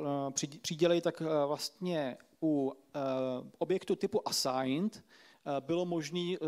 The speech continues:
bez povolení, eh, v-, v-, nějakého zvláštního povolení dávat jenom lomeno čtyřicet osm. No, když se bavíme o ripe databázi. No, mohl jsem těch přídělů udělat víc, eh, teoreticky, ale i to tam bylo zakázané. Je,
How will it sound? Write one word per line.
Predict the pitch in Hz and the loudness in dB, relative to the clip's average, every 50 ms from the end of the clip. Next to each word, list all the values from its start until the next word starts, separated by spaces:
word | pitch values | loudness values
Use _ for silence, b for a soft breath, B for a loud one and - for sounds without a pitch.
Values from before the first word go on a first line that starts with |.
| 156 151 151 151 147 139 | -2 0 0 -2 -2 -4
bez | 139 143 - 160 160 156 156 - - - - - | -4 -4 -2 -2 0 0 -2 -2 -2 -2 -2 -2
povolení, | - 160 147 156 175 180 175 180 180 180 170 147 131 117 117 117 - - | -2 -4 0 0 0 0 0 0 -2 -4 -4 -4 -4 -4 -6 -8 -10 -14
eh, | - - 135 127 123 123 120 127 131 127 98 98 | -10 -6 -2 -2 0 0 -2 -2 -4 -6 -6 -8
v-, | - - - - 160 151 143 - 151 151 _ - | -12 -16 -16 -12 -10 -10 -10 -10 -12 -16 _ -14
v-, | 160 165 165 160 151 110 | -10 -8 -6 -6 -4 -2
nějakého | 151 143 - - 160 131 - - - _ | -4 -2 2 2 0 0 0 -8 -20 _
zvláštního | - 135 135 139 139 135 131 - - 160 | -8 -2 0 0 0 0 -2 -4 -4 -2
povolení | - 147 143 156 151 156 156 165 165 - | 0 2 2 2 2 2 0 -2 -2 -2
dávat | 147 151 147 147 147 - | 0 0 0 0 0 0
jenom | 151 151 151 | -2 -2 -2
lomeno | 147 143 143 139 | -2 -4 -4 -6
čtyřicet | - - - 139 135 - 135 | -6 -4 -4 -4 -4 -6 -8
osm. | 123 - - - - - 196 - _ B B B B B B B | -10 -10 -8 -8 -8 -8 -10 -10 _ B B B B B B B
No, | 135 | -4
když | 135 131 | -4 -4
se | - | -2
bavíme | 151 139 135 139 139 139 143 | -2 -2 -2 0 0 -2 -2
o | - - 135 135 135 | -2 0 0 0 0
ripe | 135 127 120 | 0 -2 -2
databázi. | 131 - - 120 117 113 - - - - - - _ _ B B B B B B B B B B - | -4 -4 -4 -2 -2 -2 -4 -4 -6 -6 -8 -10 _ _ B B B B B B B B B B -2
No, | 151 165 | -2 -2
mohl | 165 156 156 165 170 180 | -2 0 2 2 2 2
jsem | - 190 180 | 2 0 -2
těch | - 175 151 - - - | -2 -4 -6 -6 -14 -10
přídělů | - - 165 143 175 175 180 | -6 -4 -2 0 2 2 2
udělat | 175 156 175 160 127 117 | 0 0 0 0 -2 -2
víc, | 117 135 143 175 175 - - - - _ - - | -4 -6 -8 -6 -4 -4 -6 -6 -8 _ -10 -6
eh, | 160 147 143 143 135 - - - | -4 -2 -2 -2 -4 -8 -6 -2
teoreticky, | 151 143 143 143 147 - 156 - - - 165 165 170 | 2 2 2 2 0 -2 -4 -4 -4 -2 -2 -2 -2
ale | - - 151 147 147 147 160 - - | -2 -2 0 0 2 0 0 -2 -4
i | - 156 | -6 -6
to | 151 - 160 151 151 | -4 -2 -2 -2 -2
tam | - - 147 143 143 | -2 -2 -4 -2 0
bylo | 139 139 143 139 143 143 143 147 131 | 0 0 0 0 0 -2 -2 -4 -6
zakázané. | 135 135 127 - 131 127 123 117 120 113 104 - B B B B B B B B B B | -6 -6 -4 -2 0 0 0 0 -2 -4 -6 -10 B B B B B B B B B B
Je, | 139 147 | -4 -4